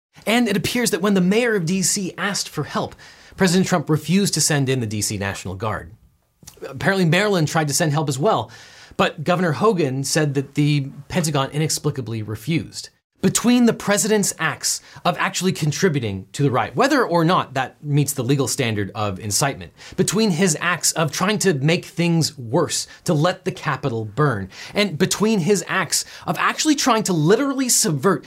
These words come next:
the democratic process and prevent the certification of his political rival as the next president of the United States, those can contribute to an impeachable offense, one that could lead to the president being removed, regardless of whether it meets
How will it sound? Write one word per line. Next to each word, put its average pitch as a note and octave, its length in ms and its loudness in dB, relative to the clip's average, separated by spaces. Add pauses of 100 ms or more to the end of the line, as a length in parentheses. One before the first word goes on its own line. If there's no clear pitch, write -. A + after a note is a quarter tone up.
(140)
the D3 60 2
democratic F#3+ 520 0
process D#3 500 0 (180)
and F3+ 140 2
prevent F3 600 0
the F3 60 -2
certification E3 880 0 (280)
of G3 240 4
his E3+ 200 2
political E3 540 2
rival C#3+ 400 2
as B2+ 140 0
the C3+ 80 0
next D#3+ 280 0
president C3+ 460 -2
of A2 100 -6
the A2+ 60 -6
United G#2+ 400 -4
States, - 540 -6 (640)
those F3 420 2 (100)
can E3 160 -2
contribute C3 560 -2 (200)
to C#3 340 0
an C3+ 80 -2
impeachable B2+ 800 -2 (140)
offense, - 500 -6 (140)
one F3 420 2
that D#3 160 -4
could C#3+ 160 -2
lead A#2+ 400 -4
to B2 80 -4
the B2 80 -2
president D#3 420 0
being C3+ 220 0
removed, F#2+ 420 -4 (220)
regardless C#3 640 0
of A2 180 -8
whether G#2 280 -4
it A2+ 180 -14
meets G#2+ 320 -4